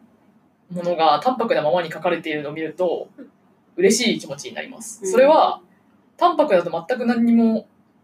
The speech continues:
Speaker 1: 人との関わり立ってるとやっぱ見られがち？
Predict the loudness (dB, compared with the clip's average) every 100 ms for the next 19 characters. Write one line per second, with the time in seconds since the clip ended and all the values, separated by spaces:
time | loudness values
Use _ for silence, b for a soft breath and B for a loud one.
0 | _ _ _ -4 -2 -2 -4 -2 -2 -2
1 | -6 -8 -12 -10 -10 -8 -8 -10 _ _
2 | _ _ _ _ _ _ -2 0 0 -2
3 | -8 -14